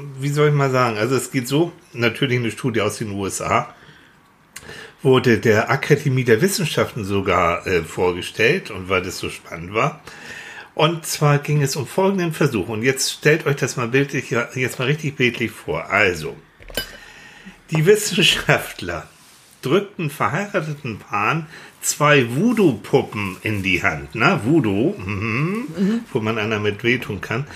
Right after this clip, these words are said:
Speaker 1: mit dem Hinweis, dass diese jeweils den Partner symbolisiere.
Speaker 2: Mhm.
Speaker 1: Dazu bekamen die Eheleute je einundfünfzig Nadeln.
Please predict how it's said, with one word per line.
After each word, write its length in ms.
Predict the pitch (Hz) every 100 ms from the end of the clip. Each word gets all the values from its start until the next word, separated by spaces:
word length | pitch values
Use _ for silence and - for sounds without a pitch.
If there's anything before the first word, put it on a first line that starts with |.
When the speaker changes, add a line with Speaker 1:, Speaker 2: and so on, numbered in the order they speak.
| - -
Speaker 1:
mit 160 | 196 196
dem 140 | 160
Hinweis, 760 | 131 214 160 104 190 - 156 - - -
dass 220 | 143 143
diese 360 | 175 156 143 127
jeweils 560 | 110 156 180 170 160 -
den 220 | 185 165
Partner 600 | - 147 147 139 107 98
symbolisiere. 920 | 120 113 98 104 98 95 85 - 180 160
Speaker 2:
Mhm. 260 | 156 196 - - - - - - - - - - - -
Speaker 1:
Dazu 320 | 208 214 175
bekamen 400 | 151 - 147 131
die 240 | 143 190
Eheleute 480 | 202 135 117 120 135
je 320 | 117 131 139
einundfünfzig 1000 | - 190 220 202 - 143 135 - 139 - -
Nadeln. 560 | 92 90 82 78 76